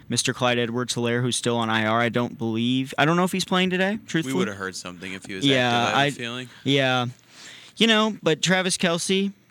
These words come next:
Speaker 1: had another one of, he's not playing up to his normal standards, but decently well. And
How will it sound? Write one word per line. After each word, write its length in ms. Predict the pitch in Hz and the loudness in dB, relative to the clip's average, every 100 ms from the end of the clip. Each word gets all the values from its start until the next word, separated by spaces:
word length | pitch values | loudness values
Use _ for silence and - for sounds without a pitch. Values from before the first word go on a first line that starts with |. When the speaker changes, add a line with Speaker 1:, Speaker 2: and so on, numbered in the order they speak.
| _ _ _ - | _ _ _ -4
Speaker 1:
had 300 | 156 160 160 | 2 2 2
another 420 | 160 156 160 165 | 0 2 2 2
one 200 | 160 160 | 0 2
of, 80 | 156 | 2
he's 240 | 160 165 | 2 2
not 240 | 202 196 - | 2 0 0
playing 320 | 190 190 175 | 0 0 2
up 160 | 160 - | -2 -2
to 120 | 170 | -2
his 140 | 160 | 0
normal 320 | 139 151 151 135 | 0 -2 0 -2
standards, 440 | - 147 151 143 | -2 -2 -2 -2
but 180 | 135 123 | -4 -2
decently 500 | 135 131 123 135 131 | -2 0 -2 0 0
well. 400 | 123 123 135 147 _ - - - - _ _ _ | 0 0 0 -2 _ -20 -20 -20 -20 _ _ _
And 340 | - 143 156 | 0 2 2